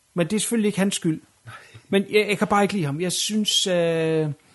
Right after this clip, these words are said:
Speaker 1: øh, han har en speciel måde med hans komik på, ligesom man kan sige, Chevy Chase har en måde af hans komik på. Men jeg synes ikke, at det passer ind i den her film. Øh,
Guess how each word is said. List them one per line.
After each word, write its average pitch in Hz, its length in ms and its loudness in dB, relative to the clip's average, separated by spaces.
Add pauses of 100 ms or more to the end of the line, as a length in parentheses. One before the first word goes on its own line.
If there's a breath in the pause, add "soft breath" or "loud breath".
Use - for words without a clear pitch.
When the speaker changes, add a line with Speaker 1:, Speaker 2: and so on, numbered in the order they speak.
(420 loud breath)
Speaker 1:
øh, 151 360 -2
han 165 180 -2
har 180 160 -2
en 165 60 0
speciel 170 460 -2
måde 175 320 0
med 170 140 -2
hans 175 500 -4 (200)
komik 180 340 -2
på, 170 160 0
ligesom 147 260 -4
man 135 100 -4
kan 127 80 -10
sige, 156 180 -8
Chevy 127 160 -8
Chase 160 260 -6
har 131 180 -8
en 131 140 -8
måde 135 180 -6
af 127 60 -6
hans 185 200 -2
komik 180 240 -6
på. 175 220 -4 (300 loud breath)
Men - 60 0
jeg 175 60 4
synes 208 180 -2
ikke, - 280 -8
at 156 160 -8
det 156 80 -4
passer 165 260 0
ind 151 100 0
i 147 60 -2
den 147 80 0
her 139 80 0
film. 180 320 -2 (540 soft breath)
Øh, 151 400 2